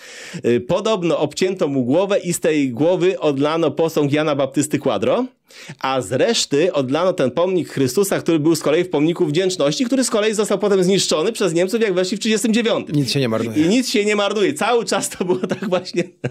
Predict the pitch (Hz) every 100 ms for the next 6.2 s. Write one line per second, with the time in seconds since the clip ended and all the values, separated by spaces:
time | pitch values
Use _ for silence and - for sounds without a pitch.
0 | - - 220 359 311 180 175 214 285 285
1 | 196 185 190 185 185 156 147 180 165 180
2 | 202 139 127 208 254 - - - 120 127
3 | 190 208 175 156 160 180 151 143 143 143
4 | 143 143 147 185 185 165 214 262 302 190
5 | 78 - _ _ _ _ _ _ - 110
6 | 117 185